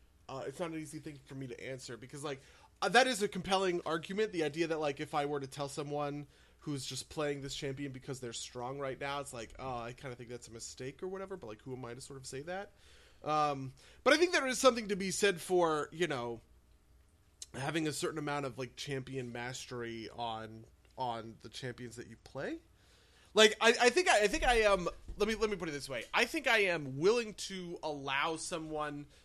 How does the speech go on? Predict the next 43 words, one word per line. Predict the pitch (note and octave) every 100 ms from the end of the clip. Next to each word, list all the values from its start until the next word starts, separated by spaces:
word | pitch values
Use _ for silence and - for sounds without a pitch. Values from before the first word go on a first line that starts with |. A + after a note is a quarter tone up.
| - -
to | D#3 C3
pick | - F#3 F3+
up | E3+ - -
a | D3
champion | C#3+ - E3 E3 E3+ D#3+
and | - C3+
kind | D3+ C#3
of, | C3
like, | B2 -
add | A#2 B2
it | C3
to | -
their | B2 A#2+
list. | B2 C3+
This | C4
happened | C4 G#3+ F3+
with | D#3+
Charles | - D#3+ C3+
and | C3
Leona, | B2 G#2 D2+
right? | G2+ C3+ - - - -
Leona | A3 C#4+
got | B3 A#3
some | - E3+
buffs. | C#3+ C3 - - - - _ _ -
Char-, | G#3+ G3 - - _ _ - -
Charles | - A#3 A3 G3
picked | - A#3+ -
up | G3+ E3+
Leona | E3+ E3+ E3+
as | D#3 C#3+
a |
support. | C#3 C#3+ - C3 - - - - - - -
We | D#3 G3
played | B3+ F#4+
a | F#4+
couple | C4+ C4+ A#3
of | E3
normals | E3+ B3 B3+ D#3 B2+ C3+ D3+ - -
before | E3 - D#3 C#3+
bringing | B2 D#3 E3 D#3+
it | D3+
into, | D3 C3+ D3+ B2+